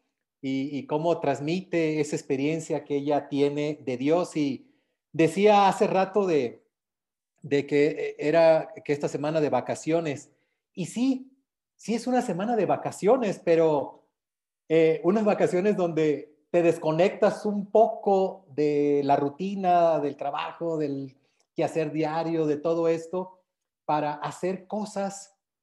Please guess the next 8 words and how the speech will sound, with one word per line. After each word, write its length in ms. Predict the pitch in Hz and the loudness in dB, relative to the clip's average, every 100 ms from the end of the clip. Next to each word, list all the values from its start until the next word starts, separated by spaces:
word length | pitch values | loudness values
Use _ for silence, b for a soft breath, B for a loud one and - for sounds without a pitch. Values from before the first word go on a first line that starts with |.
| _ _ _ - | _ _ _ -8
que 100 | 160 | -6
te 140 | 160 | -6
hacen 260 | 165 170 156 | -6 -6 -8
mejor 360 | 123 143 135 | -8 -10 -10
persona, 520 | 143 123 120 117 117 _ _ _ _ _ _ _ - | -10 -10 -12 -14 -16 _ _ _ _ _ _ _ -6
para 200 | 135 135 | -2 -2
hacer 260 | 165 160 | -2 -4
cosas 500 | 185 180 180 185 175 | -2 -2 -2 -4 -4